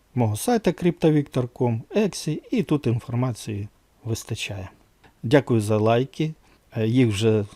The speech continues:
ну, значно більше. Було десять-двадцять, зараз, е, тридцять-сорок відео збирають.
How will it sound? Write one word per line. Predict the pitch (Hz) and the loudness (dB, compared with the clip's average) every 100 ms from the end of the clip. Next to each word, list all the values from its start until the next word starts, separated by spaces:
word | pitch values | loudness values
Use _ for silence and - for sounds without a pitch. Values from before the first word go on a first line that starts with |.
| - | -12
ну, | 117 110 101 | -6 -6 -2
значно | 123 120 - 113 | 2 2 2 -4
більше. | 98 104 131 - 156 | -4 -4 -4 -4 -6
Було | 113 117 113 | -2 2 2
десять-двадцять, | 101 113 - 101 104 135 - 143 | 2 0 0 -6 0 0 0 -2
зараз, | 110 113 107 - 110 | 0 2 0 -2 -6
е, | 104 | -6
тридцять-сорок | - 110 - 101 - 110 110 156 151 - 247 | -4 -6 -6 -10 -8 -4 -4 -4 -8 -14 -12
відео | 127 143 151 143 143 | -6 -4 0 0 0
збирають. | 135 139 143 143 143 135 | 0 -2 0 2 0 -2